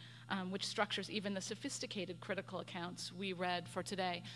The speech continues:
And I would say one of the things to think about when we're thinking about history and criticism together, and I said last night, and I'll say it again, I don't wanna re-, um, reawaken that opposition between them,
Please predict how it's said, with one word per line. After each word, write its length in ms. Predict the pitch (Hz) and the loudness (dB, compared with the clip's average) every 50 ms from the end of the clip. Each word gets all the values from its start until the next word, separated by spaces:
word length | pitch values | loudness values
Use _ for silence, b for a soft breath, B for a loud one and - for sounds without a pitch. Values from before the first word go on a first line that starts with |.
| B B B | B B B
And 100 | 208 214 | 2 4
I 60 | 214 | 4
would 100 | 220 214 | 4 2
say 140 | - 240 220 | 2 2 2
one 160 | 214 220 220 | 2 2 2
of 60 | 214 | 2
the 80 | 190 196 | 0 0
things 340 | - - 208 208 202 190 - | 0 2 0 2 0 0 -2
to 100 | - 208 | -4 -4
think 220 | - - 240 226 | -2 -2 0 0
about 240 | 220 190 190 190 185 | 2 2 2 2 2
when 120 | - 190 185 | 0 0 -2
we're 100 | 185 185 | -2 -2
thinking 240 | - 208 190 202 | -2 -2 -2 0
about 180 | 190 190 185 185 | 0 2 0 0
history 420 | - 208 196 - - 208 190 180 | 0 -2 -4 -2 -2 -4 -4 -2
and 120 | 180 180 170 B B B B B | -2 -4 -4 B B B B B
criticism 520 | - 226 214 233 - - 262 277 285 285 | 2 2 2 2 2 2 4 4 4 4
together, 420 | - 285 277 262 277 269 294 285 - - | 4 4 4 4 6 6 4 4 2 2
and 120 | 202 196 | 0 2
I 240 | 190 185 190 190 - - | 2 0 0 -2 -4 -4
said 220 | - - 202 180 | -2 0 2 2
last 260 | 175 175 180 180 - 254 | 4 2 2 2 2 2
night, 240 | 254 262 233 208 | 4 4 4 4
and 60 | 180 185 | 4 2
I'll 80 | 180 | 2
say 160 | - - 196 | 2 0 0
it 80 | 180 175 | 0 0
again, 260 | 220 - 220 208 190 | 2 2 4 4 4
I 60 | 190 | 2
don't 200 | 180 - 202 190 | 2 2 0 0
wanna 220 | - 202 196 185 175 B B B B - 190 185 185 | 0 0 0 0 -2 B B B B -6 -4 -4 -2
re-, 400 | 202 214 214 208 208 202 202 196 B B B B B B B | -2 -2 0 0 -2 -2 -4 -4 B B B B B B B
um, 320 | 190 185 180 180 170 170 - - - - - - - - - | 0 0 0 -2 -4 -6 -8 -10 -12 -12 -12 -12 -10 -6 -2
reawaken 640 | 208 208 202 190 180 208 202 208 - 254 262 277 240 | 0 2 2 2 4 2 2 2 2 2 2 2 4
that 200 | 196 180 - - | 4 2 2 2
opposition 680 | 175 185 - - 190 170 170 196 190 - 262 262 262 | 0 0 2 2 2 2 2 2 2 2 2 2 2
between 400 | 254 277 - - 285 285 285 277 | 2 2 2 4 6 6 8 8
them, 240 | 285 294 294 294 294 | 8 8 6 6 4